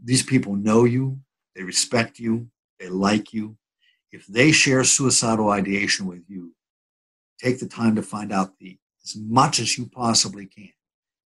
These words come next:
Because if they are close to killing themselves, they are much more likely to share their method of choice with you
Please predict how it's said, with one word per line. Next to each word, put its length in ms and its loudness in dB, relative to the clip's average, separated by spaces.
Because 300 -8
if 180 -20
they 100 -2
are 140 4
close 380 0
to 100 -6
killing 340 0
themselves, 760 -6
they 60 -6
are 100 2
much 320 2
more 140 2
likely 320 2
to 80 -10
share 280 -6
their 120 -2
method 320 -2
of 100 -20
choice 320 -10
with 160 -20
you 240 -14